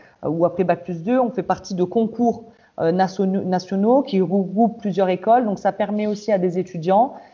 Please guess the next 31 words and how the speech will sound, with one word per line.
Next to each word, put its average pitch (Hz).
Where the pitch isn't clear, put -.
qui 220
sont 214
en, 233
en 175
recherche, 220
on 190
va 175
dire, 180
euh, 143
de 143
poursuite, 175
euh, 151
d'études, 185
eh -
bien, 160
de 170
pouvoir, 208
euh, 143
nous 165
faire 185
apparaître 175
et 156
derrière 175
de 160
s'intéresser 202
à 170
nos 165
domaines 170
de 160
compétences 170
qui, -